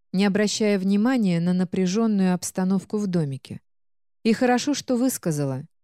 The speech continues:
ведь Сет, кажется, и не собирался говорить, что ему действительно плохо. Упрямец. Ахнув, я вывернулась из его рук и, развернувшись, сказала пару заклинаний, придающих сил.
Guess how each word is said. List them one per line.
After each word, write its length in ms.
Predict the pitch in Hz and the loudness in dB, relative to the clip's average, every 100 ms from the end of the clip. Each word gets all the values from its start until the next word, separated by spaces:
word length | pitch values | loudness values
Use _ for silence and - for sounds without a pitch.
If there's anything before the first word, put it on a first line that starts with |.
| _ | _
ведь 220 | 170 214 | -2 0
Сет, 280 | - 269 269 | 0 -2 -2
кажется, 480 | - 214 196 196 208 | 0 0 0 -2 -4
и 160 | - 208 | -2 0
не 140 | 208 | 0
собирался 640 | - 214 240 240 165 - | -2 -2 0 2 0 -2
говорить, 420 | 156 151 165 214 220 | -4 0 2 0 -2
что 200 | - 180 | -4 0
ему 200 | 170 175 | 0 0
действительно 680 | 170 - 190 185 185 185 | -2 -4 -4 -2 -2 -2
плохо. 520 | 190 180 165 131 - 131 _ _ _ | -2 -2 0 -2 -8 -12 _ _ _
Упрямец. 720 | 156 - 165 151 131 127 - - _ _ _ _ _ _ _ _ | -6 -2 0 0 -2 -10 -16 -18 _ _ _ _ _ _ _ _
Ахнув, 560 | 208 262 - 160 147 - _ - | 0 0 0 -2 -2 -8 _ -6
я 220 | 165 220 | 0 2
вывернулась 680 | 202 226 202 196 196 190 180 | 4 2 2 2 2 2 0
из 160 | - 180 | -2 -2
его 320 | 175 185 190 | 0 2 2
рук 220 | 214 247 - _ _ | 2 0 -6 _ _
и, 100 | - | 0
развернувшись, 880 | 220 214 185 214 226 277 - 180 - | 2 2 2 2 2 0 0 -4 -4
сказала 580 | - - 208 208 254 233 | -8 -6 -2 0 0 0
пару 280 | - 226 220 | 0 0 0
заклинаний, 680 | 196 208 220 220 190 156 143 | 0 0 0 2 2 0 -2
придающих 720 | - 180 185 185 147 - 185 | 0 2 2 2 0 -4 -4
сил. 340 | - - 123 | -4 -4 -6